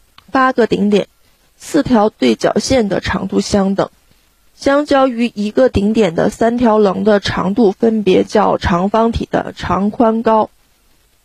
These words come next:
长宽高都相等的长方体叫做正方体。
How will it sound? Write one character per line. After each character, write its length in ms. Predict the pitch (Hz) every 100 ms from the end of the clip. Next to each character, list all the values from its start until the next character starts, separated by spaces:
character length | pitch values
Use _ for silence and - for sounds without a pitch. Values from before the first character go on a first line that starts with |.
| _ -
长 280 | 233 247
宽 300 | 269 302 269
高 300 | 269 254 262 - -
都 240 | 262 277
相 340 | 294 - 247 254
等 200 | 220 -
的 100 | 165
长 280 | - 185 196
方 200 | 220 226
体 160 | - -
叫 180 | 214 196
做 240 | - -
正 300 | - 285 196
方 240 | - - 202
体。 160 | -